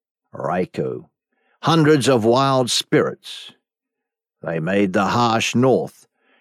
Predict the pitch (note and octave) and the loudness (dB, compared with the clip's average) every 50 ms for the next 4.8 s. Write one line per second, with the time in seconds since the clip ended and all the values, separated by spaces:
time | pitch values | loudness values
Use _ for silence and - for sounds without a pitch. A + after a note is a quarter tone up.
0 | _ - C3 C3+ C#3 C#3 C3 C3 D3 D#3 D3 C#3+ C3+ G#2+ A2+ G#2+ G2+ G2 G2 - | _ -2 0 2 4 4 4 4 4 4 4 4 4 4 2 2 2 0 0 0
1 | A2+ G2 E2 - - A#1 - - - _ _ _ _ _ _ _ _ _ _ - | -2 -2 -2 -4 -10 -12 -14 -16 -20 _ _ _ _ _ _ _ _ _ _ 0
2 | C#3 C#3+ - - - D3+ C#3 A2 E2+ D2 C2 C2 - - - - _ _ _ _ | 0 0 2 2 2 2 2 2 2 -2 -4 -6 -8 -12 -16 -20 _ _ _ _
3 | _ _ _ _ _ _ _ _ _ _ _ _ _ _ _ _ _ _ _ _ | _ _ _ _ _ _ _ _ _ _ _ _ _ _ _ _ _ _ _ _
4 | _ - - - - - - - - A2 A2+ G#2+ G2 G2 - - | _ -20 -18 -16 -14 -12 -8 -4 -2 0 0 0 0 -4 -6 -10